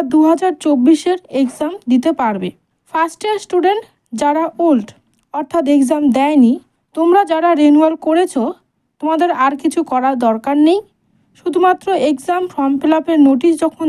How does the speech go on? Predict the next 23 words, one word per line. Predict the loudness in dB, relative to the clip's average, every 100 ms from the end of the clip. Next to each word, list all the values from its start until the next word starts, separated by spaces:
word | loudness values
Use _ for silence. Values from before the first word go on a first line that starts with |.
| 2
দেওয়া | 2 2
হবে | 0 0 2
ইউনিভার্সিটি | 2 2 0 -4 -6 -4
থেকে, | -4 -6 -8 _ _ _ _ _ _ -4
এক্সাম | 0 0 0 -4
ফর্ম | -2 -2 2
ফিল | 0
আপ | 0 -2
করে | -2 0
নেবে | 0 0 -4 -8 -20 _ -6
এবং | -4 -2 -2
তারপর | -2 -2 -2 0 2
এক্সাম | 2 2 2
দিতে | 2 0 -2
পারবে। | -4 -6 -10 -14 _ _ _ -4
সেকেন্ড | -2 0 2
ইয়ার | 0 0
স্টুডেন্ট, | -2 0 0 -4 -12 -20 -10 -2
তোমাদেরকে | 0 0 0 -2 -2
স্টুডেন্টশিপ | 0 2 0 -2 0 2
রিনিউয়াল | 2 0 -2
করতে | -4 -4 -2 0
হবে | 0